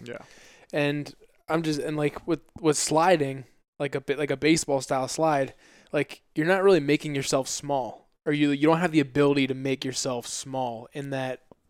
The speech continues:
Speaker 1: Not if you're six six.
Speaker 2: No, not if you're six six, but I'm saying, like,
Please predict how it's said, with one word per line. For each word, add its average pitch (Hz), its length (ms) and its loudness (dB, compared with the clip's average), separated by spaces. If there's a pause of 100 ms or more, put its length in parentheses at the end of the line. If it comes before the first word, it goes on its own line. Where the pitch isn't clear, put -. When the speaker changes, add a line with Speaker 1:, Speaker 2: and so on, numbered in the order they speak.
Speaker 1:
Not 139 260 2
if - 80 -4
you're 123 80 -8
six - 260 -4
six. - 540 -2
Speaker 2:
No, 160 160 2
not 151 140 4
if 151 80 4
you're 143 80 0
six 156 240 0
six, 156 200 4
but 143 100 0
I'm 143 100 0
saying, 165 280 2
like, 139 260 0